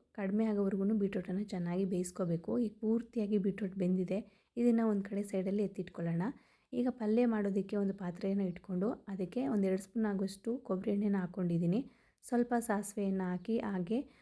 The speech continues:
ಉದ್ದಿನಬೇಳೆ, ಕಡಲೆಬೇಳೆನೂ ಕೂಡ ಇವಾಗ ಸೇರಿಸ್ತಾ ಇದ್ದೀನಿ. ಇದು ಪೂರ್ತಿಯಾಗಿ ಬಾಡಬೇಕು, ಆ ರೀತಿ ಎಣ್ಣೆಯಲ್ಲೇ ಹುರ್ಕೋತಾ ಇದ್ದೀನಿ. ಈಗ ಉದ್ದಿನಬೇಳೆ ಮತ್ತು ಕಡಲೆಬೇಳೆ, ಸಾಸಿವೆ ಎಲ್ಲ ಚೆನ್ನಾಗಿ ಬಾಡಿದೆ. ಈಗ ಖಾರಕ್ಕೆ ಒಂದು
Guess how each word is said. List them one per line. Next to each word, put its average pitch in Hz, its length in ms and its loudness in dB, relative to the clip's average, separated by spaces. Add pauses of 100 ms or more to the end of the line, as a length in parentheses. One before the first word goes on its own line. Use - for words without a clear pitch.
(160)
ಉದ್ದಿನಬೇಳೆ, 226 600 4
ಕಡಲೆಬೇಳೆನೂ 196 680 0
ಕೂಡ 180 180 -2
ಇವಾಗ 180 300 0 (440)
ಸೇರಿಸ್ತಾ 196 440 -2
ಇದ್ದೀನಿ. 180 300 0 (140)
ಇದು 214 200 0
ಪೂರ್ತಿಯಾಗಿ 226 720 0
ಬಾಡಬೇಕು, 196 580 -2 (460)
ಆ 208 120 -2
ರೀತಿ 196 300 2
ಎಣ್ಣೆಯಲ್ಲೇ 196 420 2 (400)
ಹುರ್ಕೋತಾ 190 500 0
ಇದ್ದೀನಿ. 180 280 2 (640)
ಈಗ 226 160 0 (580)
ಉದ್ದಿನಬೇಳೆ 196 580 2 (220)
ಮತ್ತು 185 280 -4
ಕಡಲೆಬೇಳೆ, 185 600 0
ಸಾಸಿವೆ 185 460 -4
ಎಲ್ಲ 190 120 -6
ಚೆನ್ನಾಗಿ 185 500 -2 (360)
ಬಾಡಿದೆ. 180 440 0 (1080)
ಈಗ 233 180 -2
ಖಾರಕ್ಕೆ 202 460 -2
ಒಂದು 214 220 4